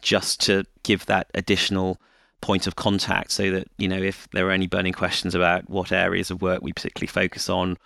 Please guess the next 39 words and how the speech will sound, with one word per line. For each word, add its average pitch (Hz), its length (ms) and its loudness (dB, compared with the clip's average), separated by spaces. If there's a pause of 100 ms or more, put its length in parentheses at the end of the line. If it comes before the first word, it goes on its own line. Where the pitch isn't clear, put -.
(220)
what - 160 -6
the - 60 -6
strategic - 420 -2
direction 92 360 -4
of 90 40 -6
the - 60 -10
firm 92 260 0
is, 90 220 -4
you 92 80 0
know, 90 160 0
there 92 180 2
is 95 100 0
someone 92 380 0
there 90 280 2
who 95 120 -4
is 92 100 0
able 90 220 0
to 92 140 -2
answer - 260 0
those 92 160 -2
questions 90 480 -4
and 95 140 2 (320)
I - 80 -8
hope 98 200 0
give - 260 -2
candid 98 280 2
answers, 95 480 2 (380)
because 98 420 0 (420)
as 104 140 2
important 101 500 2
it 95 80 4
is 95 200 2
for 98 500 -2
us 95 260 0
to - 140 -4
get 92 320 -4
the 95 80 -2
right 95 240 -2
candidates, 92 720 -2